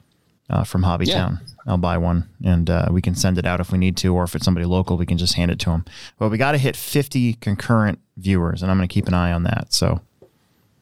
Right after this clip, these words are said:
Speaker 1: 'cause we do get, like, the, the afterwards thing, uh, you know, I'm watching my analytics.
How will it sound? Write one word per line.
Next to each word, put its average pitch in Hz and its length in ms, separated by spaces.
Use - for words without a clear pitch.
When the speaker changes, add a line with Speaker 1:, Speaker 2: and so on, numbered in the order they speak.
Speaker 1:
'cause 127 160
we 143 100
do 208 160
get, 143 240
like, 127 220
the, 110 420
the 101 100
afterwards 101 880
thing, 92 420
uh, 87 220
you 95 180
know, 87 140
I'm 92 100
watching 95 240
my 87 80
analytics. 87 560